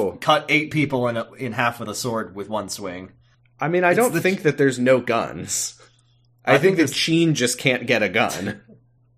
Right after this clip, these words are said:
Speaker 1: He has a, yeah, I guess, fair enough. Our
Speaker 2: But
Speaker 1: Cinnamon Sin reverted. Um,
Speaker 2: Thank you.
Speaker 1: the, the, the, like,
Speaker 2: Kitty Cat
Speaker 1: the
Speaker 2: Lady pops in.
Speaker 1: the New England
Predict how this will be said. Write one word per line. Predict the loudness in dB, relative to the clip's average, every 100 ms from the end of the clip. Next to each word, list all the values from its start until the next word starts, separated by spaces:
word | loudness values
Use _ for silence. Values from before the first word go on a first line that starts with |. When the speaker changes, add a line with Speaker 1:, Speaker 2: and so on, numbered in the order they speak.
| _ -18 -18 -16 -10
Speaker 1:
He | -6
has | -4 -6
a, | -6
yeah, | -2 0 -2
I | -4 -6
guess, | -8 -10
fair | -12 _ -8 -8
enough. | -8 -10 -12 -20 -6
Our | -4 -4 -6
Speaker 2:
But | 2 2
Speaker 1:
Cinnamon | 4 -2 -2 0 -2
Sin | -2 -2 -2
reverted. | -2 -2 -4 -4 -8 -14 -20 -20 -14 -2
Um, | 2 2 0 -6 -2
Speaker 2:
Thank | 0 0 -6
you. | -12 0
Speaker 1:
the, | 4 4 4
the, | -2 0 4 4
the, | 0 0 0 0
like, | 0 0 -2 -2
Speaker 2:
Kitty | 0 4
Cat | 6 6
Speaker 1:
the | 6
Speaker 2:
Lady | 4 0 -2
pops | 0 2 2 0
in. | 0 0 -2 -8 -18 -20 _ -6
Speaker 1:
the | -4
New | 0 0 2
England | 2 2 0 0 0 0 -4